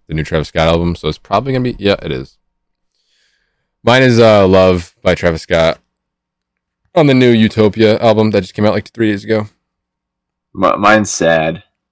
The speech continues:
Speaker 1: The song Sad, or, like, is that, like, it's actually sad?
Speaker 2: It's One More Light, Linkin Park. Sad.
Speaker 1: You know, when you to-, you told me about that song, I'm like, "Oh, whatever," and I listened to it, I'm like,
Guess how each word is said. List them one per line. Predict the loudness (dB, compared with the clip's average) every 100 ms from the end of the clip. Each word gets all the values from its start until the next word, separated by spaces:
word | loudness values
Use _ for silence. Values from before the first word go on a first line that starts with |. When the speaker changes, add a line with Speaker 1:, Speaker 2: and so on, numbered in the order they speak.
| _ _ _ _ _ _ _ _ _ _
Speaker 1:
The | -16
song | -4 -2 0
Sad, | 2 2 4
or, | 2
like, | 0
is | -2 -6
that, | -6 -10 _
like, | -8 -8
it's | -6
actually | -6 -8
sad? | -10 -8 -8 _ _ _ _ _ _ _ -4
Speaker 2:
It's | -4 -2
One | 2 2
More | 4 2
Light, | 2 2 0 -4
Linkin | -8 -6 -6 -6
Park. | -6 -6 -6 -14 _ _ _ _ _ _ _ _ _ _ _ _ _ _ _ _ -16
Sad. | -4 -2 -2 -4
Speaker 1:
You | -2
know, | 2 2
when |
you | 2
to-, | 0 -2 0
you | -2
told | 0 2
me |
about | 2 2
that | 0
song, | 0 0
I'm | 2
like, | 2
"Oh, | 2 2
whatever," | 2 2
and | 0
I | 0
listened | -2 -4 -2
to |
it, | 0
I'm |
like, | 0 -6